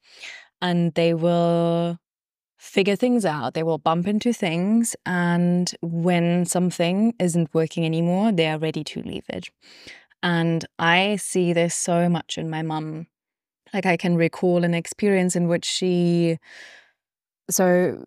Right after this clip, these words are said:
she's a yoga teacher, and she was enrolled in a course. And in this course, the course had been paused because of covid.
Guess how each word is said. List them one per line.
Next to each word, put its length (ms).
she's 340
a 20
yoga 280
teacher, 640
and 380
she 500
was 680
enrolled 440
in 100
a 80
course. 640
And 420
in 200
this 180
course, 680
the 160
course 260
had 160
been 160
paused 300
because 280
of 160
covid. 580